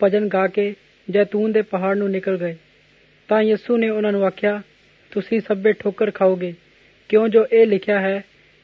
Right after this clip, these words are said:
ਭਈ ਮੈਂ ਅਯਾਲੀ ਨੂੰ ਮਾਰਾਂਗਾ ਅਤੇ ਭੇਡਾਂ ਖਿੱਲਰ ਜਾਣਗੀਆਂ। ਪਰ ਮੈਂ ਆਪਣੇ ਜੀ ਉੱਠਣ ਦੇ ਪਿੱਛੋਂ ਤੁਹਾਥੋਂ ਅੱਗੇ ਗਲੀਲ ਨੂੰ ਜਾਵਾਂਗਾ।" ਤਦ ਪਤਰਸ ਨੇ ਉਹਨੂੰ ਆਖਿਆ,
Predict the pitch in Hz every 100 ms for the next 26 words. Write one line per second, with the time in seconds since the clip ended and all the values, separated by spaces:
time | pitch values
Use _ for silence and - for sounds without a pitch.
0 | - 208 208 214 220 208 202 202 220 214
1 | 196 185 196 202 202 202 _ _ _ _
2 | _ - 202 220 208 _ _ - 202 180
3 | 196 - 202 208 190 185 180 165 175 147
4 | _ _ _ _ _ _ _ 202 208 208
5 | 214 208 208 214 190 175 214 190 214 202
6 | 190 190 - 202 196 _ _ _ _ -
7 | 190 180 208 190 202 175 196 214 220 180
8 | 185 196 185 190 190 _ _ _ _ _
9 | 208 220 - 202 220 220 - 220 220 214
10 | 185 180 196 175